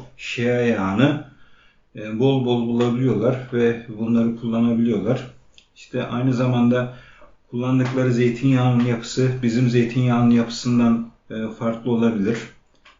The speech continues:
Zeytinyağı bile, yani her yağ arkadaşlar üretildiği yöreden yöreye de değişir. Onu da söyleyeyim. İşte bu yağ asitleri kompozisyonu değişir. Ne kadar oleik asit baskın olsa da zeytinyağında işte diğer, e,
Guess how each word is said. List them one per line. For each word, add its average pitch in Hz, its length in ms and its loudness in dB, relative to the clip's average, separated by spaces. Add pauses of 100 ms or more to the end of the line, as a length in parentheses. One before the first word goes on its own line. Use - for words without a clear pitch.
(340)
Zeytinyağı 123 600 0
bile, 139 420 2
yani 113 200 -4
her 147 220 2
yağ 135 180 4
arkadaşlar 120 640 0
üretildiği 123 720 2
yöreden 123 420 4
yöreye 117 400 4
de 151 140 2
değişir. 117 340 2 (180)
Onu 113 220 -2
da 117 100 0
söyleyeyim. 117 560 0 (240)
İşte 117 260 -6
bu 120 40 -4
yağ 131 200 0
asitleri 123 460 -4
kompozisyonu 127 720 -2
değişir. 113 400 0
Ne 139 100 2
kadar 120 220 4
oleik 123 380 0
asit 113 340 -4 (320)
baskın 117 340 -4
olsa 127 280 -2
da 117 80 0
zeytinyağında 113 920 0 (300)
işte 98 340 -10
diğer, 135 440 4 (320)
e, 113 60 -10